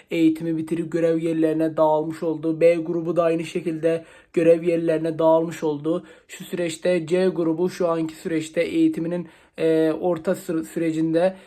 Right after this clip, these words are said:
e, D grubu da on sekiz, e, Temmuz'la yirmi dört Temmuz arası eğitimlerine katılış yapacaklar. Adaylarımızdan yüzde onluk ve yüzde on beşlik bir kısım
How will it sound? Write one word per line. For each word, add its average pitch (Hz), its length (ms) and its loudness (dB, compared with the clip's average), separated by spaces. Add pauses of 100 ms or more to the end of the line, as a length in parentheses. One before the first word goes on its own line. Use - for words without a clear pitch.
(200)
e, 156 80 -4 (380)
D 180 180 6
grubu 190 420 2
da 175 220 4
on 185 180 0
sekiz, 180 600 -6
e, 165 680 4
Temmuz'la 175 480 2
yirmi 160 400 -2
dört 190 240 -2
Temmuz 165 320 -2
arası 160 540 -2 (280)
eğitimlerine 170 960 0
katılış 190 460 -4
yapacaklar. 156 640 -2 (340)
Adaylarımızdan 190 880 4
yüzde 190 400 0
onluk 196 540 0
ve 208 60 4
yüzde 175 340 0
on 202 320 0
beşlik 196 400 -4
bir 196 160 0
kısım 202 420 -4